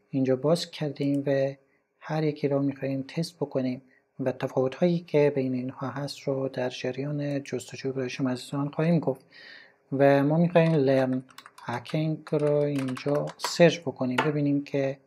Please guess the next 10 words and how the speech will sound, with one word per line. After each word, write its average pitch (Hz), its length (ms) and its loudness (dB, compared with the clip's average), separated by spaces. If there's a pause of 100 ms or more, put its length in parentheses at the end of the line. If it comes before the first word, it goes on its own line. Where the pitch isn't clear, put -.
(440)
اه، 131 260 0
چه 147 220 -4
نتیجه‌ای 139 560 0
برای 127 240 -4
ما، 143 440 -4 (640)
اه، 131 300 -4
خواهد 127 600 -4 (160)
داد. 131 280 -2 (580)
می‌بینیم 175 400 6
که 151 460 6